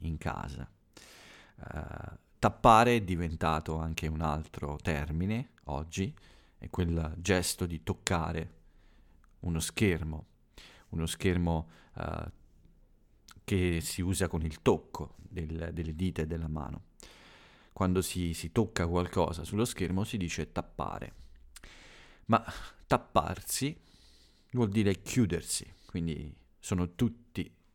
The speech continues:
tappati in casa in questi giorni. Si esce ma per passeggiate, mm, con questi, eh, con questi ultimi giorni,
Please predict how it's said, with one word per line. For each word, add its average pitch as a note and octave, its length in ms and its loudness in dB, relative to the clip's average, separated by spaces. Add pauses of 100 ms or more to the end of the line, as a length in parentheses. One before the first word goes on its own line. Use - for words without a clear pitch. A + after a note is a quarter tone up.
(260)
tappati F2+ 500 0
in F2+ 100 -2
casa D#2+ 440 -4
in E2+ 80 -8
questi F2+ 300 -8
giorni. F2 540 -4 (680)
Si - 160 0
esce F#2+ 380 4
ma D2 420 -2
per D2 480 -6
passeggiate, D2+ 1120 -6 (200)
mm, D2 440 -12 (1080)
con F2 200 0
questi, E2 600 -2 (460)
eh, C#2 240 -12
con F#2 140 -4
questi F#2+ 300 -2
ultimi F#2 420 2
giorni, F2+ 580 0